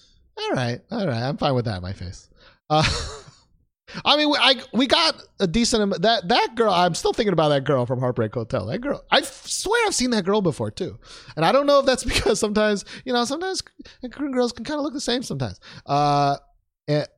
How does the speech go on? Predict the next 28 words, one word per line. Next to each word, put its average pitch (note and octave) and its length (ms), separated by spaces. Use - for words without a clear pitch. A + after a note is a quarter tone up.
but F#3+ 200
I - 60
swear G#4 340
I've - 80
seen A#3+ 140
that A3 140
girl A3 120
before. A2 400
I, D3+ 180
I F#3+ 80
feel C4 200
like B3+ 100
I'm G#3+ 80
not G3+ 200
crazy. F#3 340
Like, B2+ 140
I - 20
feel A3+ 220
like A3+ 100
you've G3+ 80
seen G#3+ 300
her F3 180
in D3 160
another D3+ 200
music E3 260
video G2 220
or E2+ 80
something. - 340